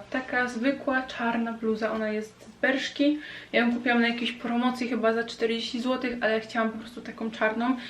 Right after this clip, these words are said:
Najzwyklejsza bluza i w ogóle ona jest taka ogromna, a to jest rozmiar S. Nie, sorry, przepraszam, X S,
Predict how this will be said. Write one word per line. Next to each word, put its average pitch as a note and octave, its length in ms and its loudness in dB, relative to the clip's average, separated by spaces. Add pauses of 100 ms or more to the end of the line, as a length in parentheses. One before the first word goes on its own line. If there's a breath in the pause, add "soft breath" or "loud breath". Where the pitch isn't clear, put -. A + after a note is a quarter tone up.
(120)
Najzwyklejsza A#3+ 680 2
bluza A3+ 400 6
i A3+ 120 2
w A3+ 60 0
ogóle A#3+ 240 4
ona A#3 120 2
jest A#3+ 220 0
taka D4 300 2
ogromna, A#3+ 720 6 (320 loud breath)
a A3+ 100 -2
to C4 100 -2
jest C4 240 2
rozmiar A#3+ 520 2
S. G#3+ 440 -2 (140)
Nie, G#3 200 4
sorry, B3 460 4
przepraszam, - 520 -2 (100)
X A#3+ 240 -2
S, G#3+ 280 4